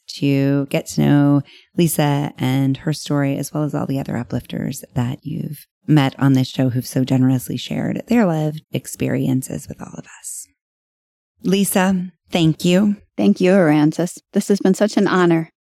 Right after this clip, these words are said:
Speaker 2: I love you so much, and you know that. You absolutely know that. You are one of my heroes.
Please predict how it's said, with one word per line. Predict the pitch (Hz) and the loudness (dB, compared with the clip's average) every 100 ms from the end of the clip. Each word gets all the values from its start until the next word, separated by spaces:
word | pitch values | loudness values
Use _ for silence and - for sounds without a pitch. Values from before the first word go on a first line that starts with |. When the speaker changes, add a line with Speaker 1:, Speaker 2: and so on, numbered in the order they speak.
| _ _ _ _ - | _ _ _ _ 2
Speaker 2:
I | |
love | 208 190 175 | 4 6 4
you | 170 | 0
so | 165 165 | 0 4
much, | 160 131 - | 4 2 0
and | - 196 | 2 4
you | 180 | 4
know | 156 143 | 2 0
that. | - - _ _ _ - | -4 -6 _ _ _ 0
You | 202 | 2
absolutely | 170 165 165 170 - | 4 0 0 -2 -2
know | - | -2
that. | - - - _ _ | -2 -4 -6 _ _
You | 185 | 2
are | 180 180 | 4 4
one | 180 180 | 4 2
of | 180 | 0
my | 170 170 | 0 0
heroes. | - 156 - - - | 0 0 -2 -6 -12